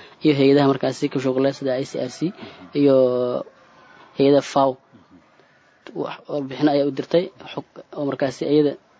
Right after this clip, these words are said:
sheegayso in meesha cudurkaasi dilaacay. Adi, way qayl-, qayladhaan bay dirtay. Qayladhaanteeda kulleyba waa, jawaabteeda waa la sugi doonaa. Een, marka qayladhaanta wasaaradda ma yara.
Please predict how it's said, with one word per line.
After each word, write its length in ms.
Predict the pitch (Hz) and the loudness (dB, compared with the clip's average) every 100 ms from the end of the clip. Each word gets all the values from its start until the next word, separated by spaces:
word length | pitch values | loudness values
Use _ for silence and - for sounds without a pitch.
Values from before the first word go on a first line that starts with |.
| _ | _
sheegayso 400 | - 151 147 135 160 | -4 2 2 0 0
in 100 | 151 | 0
meesha 200 | 147 - | 0 -2
cudurkaasi 360 | 143 143 135 143 | -6 -4 -4 -4
dilaacay. 360 | 131 127 131 175 - - - - _ - | -2 0 0 -2 -8 -20 -20 -20 _ -4
Adi, 220 | 143 143 139 135 143 _ _ - 147 _ _ | 0 2 2 0 -4 _ _ -18 -18 _ _
way 160 | 151 156 | 0 2
qayl-, 220 | 151 139 | 0 -2
qayladhaan 360 | - 143 156 160 | 0 2 2 2
bay 100 | 131 | 2
dirtay. 280 | 127 - 131 117 _ | -2 -8 -12 -14 _
Qayladhaanteeda 580 | - 139 139 160 165 143 | -6 -4 0 0 0 -4
kulleyba 360 | - 156 147 139 202 | -6 -4 -2 -4 -8
waa, 260 | 151 131 110 - - - | -6 -6 -6 -10 -18 -6
jawaabteeda 320 | - 151 151 | -2 0 0
waa 80 | 139 | 0
la 40 | 127 | -2
sugi 180 | 147 | -6
doonaa. 300 | 131 135 151 185 - _ - _ | -4 -2 -2 -6 -16 _ -20 _
Een, 600 | - 131 127 127 123 123 131 - _ | -6 -2 0 -2 -2 -2 -4 -8 _
marka 260 | 139 139 131 139 _ _ _ - | -8 -2 -2 -2 _ _ _ -6
qayladhaanta 340 | 139 143 160 151 | -2 0 0 0
wasaaradda 380 | 131 143 147 135 | -2 -2 0 0
ma 100 | 143 | 0
yara. 180 | 127 | -2